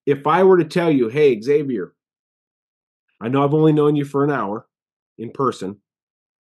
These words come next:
but there is a new crypto coming out. It's about to hit. It's gonna hit tomorrow.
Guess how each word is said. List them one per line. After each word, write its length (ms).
but 140
there 180
is 100
a 60
new 160
crypto 440
coming 360
out. 200
It's 140
about 360
to 100
hit. 240
It's 100
gonna 180
hit 180
tomorrow. 540